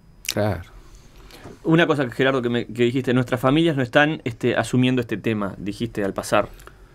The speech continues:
Speaker 2: Pero también ahí yo invito a una reflexión, ¿no? Eh, en un momento donde el análisis es claramente de que se están cambiando la fami-, a la familia se le está cargando con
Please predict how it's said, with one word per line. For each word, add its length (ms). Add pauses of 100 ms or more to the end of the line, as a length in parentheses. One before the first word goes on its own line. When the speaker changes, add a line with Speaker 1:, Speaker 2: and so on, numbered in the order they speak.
(920)
Speaker 2:
Pero 260 (120)
también 360
ahí 160
yo 60
invito 320
a 20
una 140
reflexión, 600
¿no? 200 (540)
Eh, 180
en 140
un 80
momento 460
donde 240
el 80
análisis 800 (100)
es 460 (180)
claramente 720
de 140
que 100
se 120
están 260
cambiando 420
la 80
fami-, 200
a 80
la 80
familia 320
se 80
le 60
está 180
cargando 420
con 260